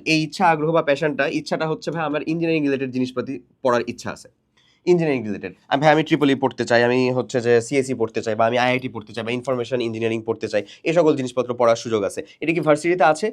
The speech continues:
উত্তরটা হচ্ছে হ্যাঁ, আছে। হ্যাঁ, আছে। তোমাদের মধ্যে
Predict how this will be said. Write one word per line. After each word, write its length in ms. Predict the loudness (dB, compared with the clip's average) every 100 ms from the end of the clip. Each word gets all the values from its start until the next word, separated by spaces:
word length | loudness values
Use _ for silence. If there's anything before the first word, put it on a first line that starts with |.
| -8
উত্তরটা 300 | -6 -4 -4
হচ্ছে 180 | -8 -10
হ্যাঁ, 220 | -6 -4
আছে। 220 | -4 -10 -20 _ _ _ 0
হ্যাঁ, 140 | 4
আছে। 280 | 4 0 -8 -10 -20 _ _ -20 -6
তোমাদের 240 | 2 4 4
মধ্যে 320 | 0 -2 -2